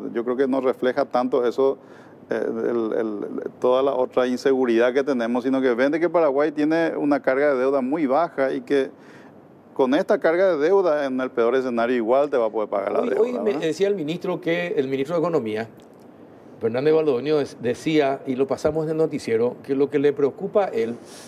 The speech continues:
Speaker 2: no es el déficit, sino la deuda que se fue acumulando. Eh,
Speaker 1: Ujú.
Speaker 2: y bueno, eh, es, es mucha ya la deuda, vamos a tener problemas para ir, eh, pagando nuestras deudas,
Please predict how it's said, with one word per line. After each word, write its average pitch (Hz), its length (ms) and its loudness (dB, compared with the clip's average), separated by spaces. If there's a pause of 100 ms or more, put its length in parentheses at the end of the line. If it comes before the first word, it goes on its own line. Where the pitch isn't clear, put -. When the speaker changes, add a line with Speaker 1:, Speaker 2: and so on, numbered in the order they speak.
(320)
Speaker 2:
no 180 140 2
es 233 80 4
el 196 100 0
déficit, 101 420 -4 (460)
sino 135 280 -2
la 127 180 2
deuda 147 420 2
que - 140 -8
se - 120 -8
fue 127 140 0
acumulando. 120 640 -2 (840)
Eh, 110 800 2
Speaker 1:
Ujú. - 240 -16
Speaker 2:
y - 20 -8
bueno, 101 300 -2 (100)
eh, 107 160 -6 (1000)
es, 180 360 0 (200)
es 156 240 0
mucha 196 320 2
ya 156 120 2
la 156 160 0
deuda, 170 520 2
vamos 156 280 0
a 170 60 -2
tener 156 260 2
problemas 165 680 0
para 143 300 0
ir, 156 340 -2
eh, 135 500 4
pagando 143 380 0
nuestras 151 320 0
deudas, 156 560 2